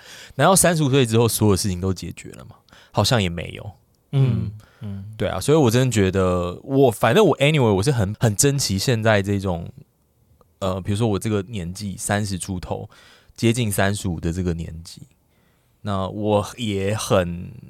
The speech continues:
Speaker 1: 等于说我，我要把我的时间利用好，这样。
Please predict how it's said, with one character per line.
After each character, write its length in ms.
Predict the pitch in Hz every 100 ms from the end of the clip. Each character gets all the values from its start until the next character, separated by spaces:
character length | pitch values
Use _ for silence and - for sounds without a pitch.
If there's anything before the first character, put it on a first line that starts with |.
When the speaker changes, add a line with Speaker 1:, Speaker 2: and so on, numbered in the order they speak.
| - _ _
Speaker 1:
等 160 | 101 104
于 60 |
说 120 | 113
我， 180 | 123 104
我 80 | 110
要 80 | 110
把 160 | 104 90
我 80 |
的 40 | 92
时 200 | - 87
间 240 | 104 101
利 120 | 101
用 200 | 92 85
好， 260 | 82 - 92
这 140 | -
样。 200 | - 110